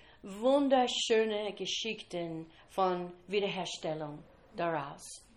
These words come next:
Gott ist, es ist möglich mit Gott. So, erster Korinther, Kapitel sieben. Wir haben Vers zehn gelesen, jetzt möchte ich Vers zwölf lesen. "Denn übrigen aber sage ich,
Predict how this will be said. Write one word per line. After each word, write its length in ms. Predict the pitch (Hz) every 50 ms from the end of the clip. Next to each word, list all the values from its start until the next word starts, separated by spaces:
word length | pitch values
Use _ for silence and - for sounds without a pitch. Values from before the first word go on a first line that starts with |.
| - -
Gott 320 | 180 220 214 202 - - -
ist, 220 | 220 208 208 - 208 202 -
es 200 | - 190 185 -
ist 200 | 220 220 214 -
möglich 400 | 220 208 202 175 175 185 180 -
mit 220 | 196 180 175 - -
Gott. 240 | 170 151 156 - - - - - - - - - - -
So, 180 | - 269 254
erster 440 | - - - 247 269 269 - - 302
Korinther, 680 | 302 - 269 233 202 202 196 208 208 - - 254 254
Kapitel 420 | 254 247 233 214 214 226 202 202 202
sieben. 600 | - - - 226 226 - 185 170 170 202 240 285 - - -
Wir 140 | 220 233 233
haben 300 | 226 220 208 208 202 214
Vers 200 | 196 202 185 185 - - - -
zehn 200 | 254 240 240 240
gelesen, 460 | 233 202 185 170 170 165 185 202 214
jetzt 260 | 202 202 196 - -
möchte 280 | 220 208 196 180 - -
ich 280 | - 196 190 185 - - - - - -
Vers 160 | - 190 190 - - -
zwölf 300 | - 254 240 226 220 196
lesen. 420 | 190 170 151 151 151 143 131 - - - - _ - - - - - - - - - - - - - - - - _ _ - -
"Denn 180 | - 254 269 269
übrigen 920 | 240 - - 311 349 381 370 294 247 226 226 226 214 190 180 175 196 214 - -
aber 280 | 190 190 190 196 226 233 233 -
sage 420 | - 269 240 240 247 247 262 277 - -
ich, 480 | - 277 208 - - - - - -